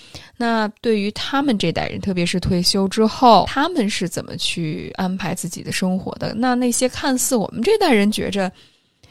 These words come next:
可以享受自我、享受自由的一种方式，那对于他们来说意味着什么？那他们自己的一些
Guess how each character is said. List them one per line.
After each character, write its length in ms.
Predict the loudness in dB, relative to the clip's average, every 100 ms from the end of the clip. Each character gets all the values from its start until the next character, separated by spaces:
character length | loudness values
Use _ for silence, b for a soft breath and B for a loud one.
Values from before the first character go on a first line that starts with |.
| b b
可 140 | 0
以 180 | 2 2
享 240 | 0 -2
受 180 | -2 -2
自 220 | 0 0
我、 420 | 0 -2 -6 -8 -8
享 280 | -2 -2 -2
受 220 | -4 -4
自 320 | -2 -2 0
由 220 | 0 0
的 80 | 0
一 60 | 0
种 140 | -2
方 300 | -2 0 2
式， 260 | 0 -2 -2
那 100 | -2
对 140 | 0 0
于 60 |
他 200 | -2 -2
们 120 | -2 -2
来 120 | -2
说 160 | -2
意 200 | -2 0
味 80 | 0
着 100 | -2
什 240 | -4 -6 -8
么？ 160 | -10 -8
那 100 | -8
他 220 | -6 -6
们 140 | -4 -4
自 160 | -4
己 180 | -4 -6 -4
的 80 |
一 160 | -4 -4
些 280 | -4 -6